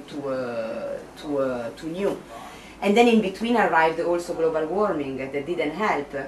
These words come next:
the fact that everyone was trying to make wine more concentrated and more fruity,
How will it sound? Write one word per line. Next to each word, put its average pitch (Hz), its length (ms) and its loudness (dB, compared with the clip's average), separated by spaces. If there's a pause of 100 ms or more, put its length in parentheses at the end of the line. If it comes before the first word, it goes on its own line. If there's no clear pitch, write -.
(100)
the 143 100 -8
fact 143 300 -6
that 139 220 -6
everyone 143 520 0
was 143 160 -6
trying 143 280 -8
to 143 80 -10
make 143 320 -4
wine 143 380 -6
more 139 220 -8
concentrated 139 880 -8
and 135 180 -4
more 139 160 -6
fruity, 143 720 -4